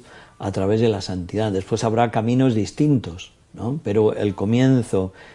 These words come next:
y el destino, que es la santidad, es común para todos. Entonces hay una,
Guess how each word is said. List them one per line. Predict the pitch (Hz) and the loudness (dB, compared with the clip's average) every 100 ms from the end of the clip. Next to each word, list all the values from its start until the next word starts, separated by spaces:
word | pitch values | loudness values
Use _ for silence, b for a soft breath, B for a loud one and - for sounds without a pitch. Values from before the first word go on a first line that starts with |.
| B | B
y | - | -4
el | 104 | -2
destino, | 98 92 - 139 147 165 147 | -2 -4 -2 0 0 -2 -4
que | 113 | -4
es | 104 | -4
la | 107 | -4
santidad, | 113 110 110 113 123 - | -4 -2 0 0 -2 -6
es | - | -10
común | - 110 117 110 | -4 0 0 0
para | 98 90 90 | -4 -8 -8
todos. | 101 101 90 - | -6 -6 -8 -14
Entonces | - 104 | -8 -2
hay | 110 | 0
una, | 110 123 120 | 2 2 0